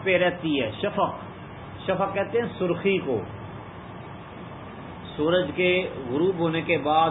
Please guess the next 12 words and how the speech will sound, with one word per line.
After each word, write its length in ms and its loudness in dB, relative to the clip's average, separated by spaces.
افق 360 -2
میں 160 0
سرخ، 240 0
سرخ 400 2
روشنی 460 2
سی 220 2
ہوتی 340 0
ہے، 180 0
اس 180 2
کو 180 4
کہتے 320 0
ہیں 180 2